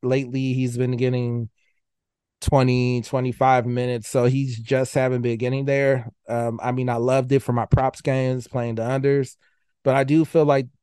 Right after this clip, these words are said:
this is gonna be one of the few games Portland have on their schedule that should be competitive and they should be able to stay in, which will allow their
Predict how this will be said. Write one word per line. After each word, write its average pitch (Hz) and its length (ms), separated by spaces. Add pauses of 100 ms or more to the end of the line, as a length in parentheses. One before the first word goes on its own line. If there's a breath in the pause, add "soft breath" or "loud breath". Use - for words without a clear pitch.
(140)
this 143 360
is 135 160
gonna 135 200
be 131 120
one 123 200
of 123 100
the 120 80
few 135 280
games 123 420
Portland 127 640
have 123 340
on 123 100
their 123 160
schedule 120 500
that 113 240
should 127 340
be 127 200
competitive 110 760
and 120 140
they 113 80
should 117 280
be 120 120
able 113 140
to 110 80
stay 123 440
in, 175 180 (600)
which 120 280
will 123 160
allow 117 440
their 113 580